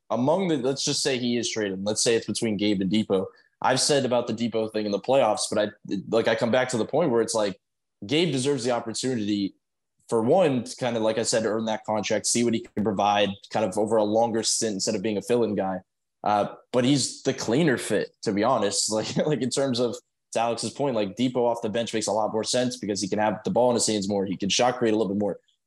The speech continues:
Gabe next to the primary guys can make sense. He's a defender. He does not need the ball in his hands at all. We know how he just,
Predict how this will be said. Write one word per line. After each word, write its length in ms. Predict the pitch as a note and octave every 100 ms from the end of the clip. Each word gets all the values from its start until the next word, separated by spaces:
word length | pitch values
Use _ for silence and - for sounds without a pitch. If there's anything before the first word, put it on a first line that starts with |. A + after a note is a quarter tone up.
| _
Gabe 260 | C#3 D#3+ B2+
next 340 | C#3+ D3 -
to 80 | C#3
the 240 | A#2+ G#2 -
primary 400 | B2 B2 A2 G2+
guys 340 | A2 A#2+ A2
can 140 | - G#2+
make 140 | G2+
sense. 280 | B2+ C3 B2
He's 100 | G#2
a 40 |
defender. 500 | F#2+ - B2+ C3 B2+
He 160 | A2+ G#2+
does 200 | A#2 A2
not 240 | A#2 B2+
need 100 | A2+
the 60 | G#2+
ball 180 | G#2+ G#2+
in 60 |
his 100 | G#2+
hands 180 | A2+ G#2
at 60 | G#2
all. 200 | A#2 G#2+
We 100 | G#2
know 160 | A2
how 100 | G#2+
he 140 | G2+ G#2
just, 480 | G#2 - - -